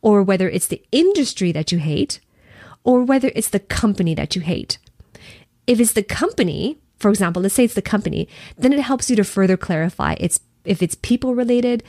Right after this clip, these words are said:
systems related, or both. And the second thing this does,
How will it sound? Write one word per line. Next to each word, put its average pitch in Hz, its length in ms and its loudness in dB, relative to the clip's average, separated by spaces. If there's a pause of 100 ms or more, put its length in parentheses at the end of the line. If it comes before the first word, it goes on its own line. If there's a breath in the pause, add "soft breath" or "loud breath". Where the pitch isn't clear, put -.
(220 loud breath)
systems 208 640 0
related, 180 400 0
or 165 120 -4
both. - 360 -10 (1080 soft breath)
And 214 140 2
the 208 60 6
second 302 460 0
thing 165 220 -4
this 165 160 -4
does, - 440 -6